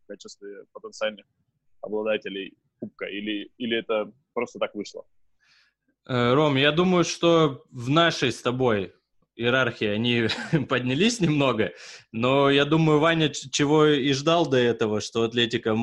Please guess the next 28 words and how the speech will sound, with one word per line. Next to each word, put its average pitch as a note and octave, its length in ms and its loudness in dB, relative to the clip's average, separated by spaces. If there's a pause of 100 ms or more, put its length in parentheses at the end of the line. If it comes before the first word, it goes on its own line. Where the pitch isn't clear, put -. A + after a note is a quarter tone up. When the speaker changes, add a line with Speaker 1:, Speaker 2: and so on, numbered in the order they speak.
(120)
Speaker 2:
может, B2 480 -2
э, A2 180 2
за A#2+ 140 0
счёт C#3+ 240 0
своих C3+ 300 0
сильных C3+ 380 0
качеств, - 560 -4
э, G#2 200 -8
которых, A2+ 480 -4
э, A2 240 -6
которые A2+ 300 -4
он A2+ 100 -4
уже A2+ 180 -6
обозначил, A2 560 -10 (480)
э, G#2+ 280 -4
пройти, B2 760 0 (440)
ну, A#2 160 -2
максимально A#2+ 600 0
высоко, C#3+ 640 0 (100)
ничего, A2 540 -4
в A#2 80 -12
принципе, G2+ 760 -4
в G2 160 -6
раскладах A2 520 -4
не A2 100 -4
поменялось. A#2 540 0
Плюс, E3 320 2
э, - 20 -18